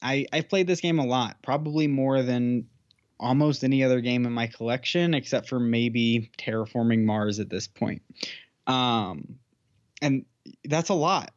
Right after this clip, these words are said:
I, I've only played it for a year now, <laughs> and, and I've,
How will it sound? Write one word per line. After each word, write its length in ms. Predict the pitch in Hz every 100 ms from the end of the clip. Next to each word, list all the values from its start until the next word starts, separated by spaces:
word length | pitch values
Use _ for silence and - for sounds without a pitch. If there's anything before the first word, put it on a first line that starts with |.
| 123
I, 240 | 127 127
I've 120 | 127
only 220 | 139 143
played 240 | 135 147 139
it 260 | 135 135
for 220 | - 135 131
a 80 |
year 380 | 123 113 147 139
now, 340 | 127 113 117 123
<laughs> 80 | 175
and, 640 | 139 135 127 120 117 117 -
and 220 | 123 120
I've, 200 | 117